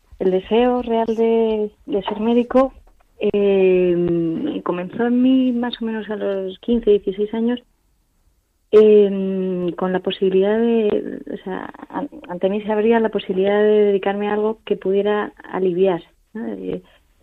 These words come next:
acompañar, sanar en la medida de lo posible, ¿no? Y, y eso, pues, eh, fue tomando forma, eh, y acabé, pues, haciendo la, la carrera de medicina y escogiendo la,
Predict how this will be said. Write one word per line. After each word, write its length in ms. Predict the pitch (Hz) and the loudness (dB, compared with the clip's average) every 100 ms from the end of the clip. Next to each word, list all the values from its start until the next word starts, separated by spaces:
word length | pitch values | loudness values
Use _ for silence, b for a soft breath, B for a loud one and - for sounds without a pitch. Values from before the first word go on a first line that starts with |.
| - | -14
acompañar, 760 | 185 175 170 175 185 196 165 - _ _ _ _ _ - | -8 -6 -4 -4 -2 -2 -4 -8 _ _ _ _ _ -18
sanar 320 | 185 185 202 | -8 -2 0
en 120 | 190 180 | 0 -2
la 80 | |
medida 200 | 180 190 | -4 -2
de 60 | 190 | -2
lo 80 | 185 | -2
posible, 420 | 185 - 202 180 | -6 -4 -4 -2
¿no? 240 | 175 202 233 - | -6 -10 -12 -6
Y, 920 | 185 185 185 180 175 175 170 170 175 _ _ _ | -2 0 2 0 -2 -2 -2 -4 -8 _ _ _
y 140 | 214 | -4
eso, 260 | 208 - 233 | -4 -4 -6
pues, 200 | 226 202 180 - | -2 -4 -4 -8
eh, 380 | 185 180 175 170 | -2 0 0 0
fue 100 | 208 | 0
tomando 300 | 208 202 196 | 0 -2 -4
forma, 460 | - 220 226 240 240 b _ _ _ _ _ _ _ _ | -4 -2 0 -2 -4 b _ _ _ _ _ _ _ _
eh, 1000 | 202 202 180 175 165 160 160 62 - - | -2 0 2 2 0 0 -2 -4 -6 -8
y 60 | - | -10
acabé, 320 | - 165 180 | -10 -6 -6
pues, 160 | 175 170 | -6 -6
haciendo 320 | 170 180 175 | -4 -4 0
la, 640 | 170 170 170 170 170 165 _ | 0 2 2 0 -2 -8 _
la 140 | 196 | -10
carrera 320 | 180 180 185 196 | -6 -4 0 0
de 80 | |
medicina 560 | 196 190 175 214 214 214 | 0 -4 -2 -2 0 0
y 80 | 214 | 0
escogiendo 540 | 202 - - 202 196 | -2 -8 -10 -8 -6
la, 340 | 196 196 196 | -4 -4 -4